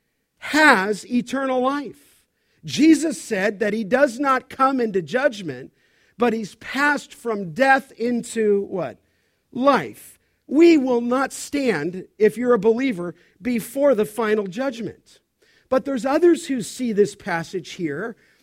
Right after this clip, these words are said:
in four seventeen. It's an interesting thought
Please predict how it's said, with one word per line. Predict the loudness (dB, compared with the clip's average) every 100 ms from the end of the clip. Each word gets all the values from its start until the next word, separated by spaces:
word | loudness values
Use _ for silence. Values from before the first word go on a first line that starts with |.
| _
in | 2 2
four | 0 0 2
seventeen. | 2 -2 0 -2 0 0 0
It's | -4
an | -2
interesting | -2 0 -2 -4 -6 -6
thought | -4 -4 -4